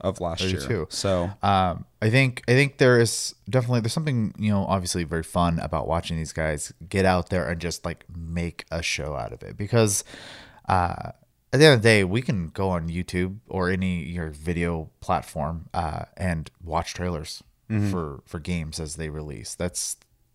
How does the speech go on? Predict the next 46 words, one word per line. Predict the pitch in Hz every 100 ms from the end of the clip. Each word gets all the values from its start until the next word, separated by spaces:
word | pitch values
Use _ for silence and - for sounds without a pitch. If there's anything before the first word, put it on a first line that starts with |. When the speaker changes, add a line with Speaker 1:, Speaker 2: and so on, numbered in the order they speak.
| _
Speaker 2:
we | 110
can | -
do | 101
that | 90 82
all | 76
day | 78
long, | 71 67 71 - -
right? | 90 90 - -
Speaker 1:
Yeah. | 90 90 - _ -
Speaker 2:
But | 110
when | 113
you | 117
have | 113 92
one | 98 117
place | 104 - 110 107 101 -
where | 98
you |
get | 92 98
this | 87
guy | - 107 110
who | 110
comes | 98 104 101 98
out | 98 98 87
or | 90
multiple | 90 107 110 110
people | 98
come | 95
out | 92 95 87
and | 90
they're | 107 117 110 - -
exuding | 104 92 95 110 101 90
their | 82 95 101
excitement | - 101 92 92 87
for | 87
the |
Speaker 1:
Mm-hmm. | 101
Speaker 2:
product | 98 95 90 85
thing | 98 85
that | 80 -
they've | 101 107
been | 101
working | 95 90 98
on | 90
for | -
the |
Speaker 1:
That | 87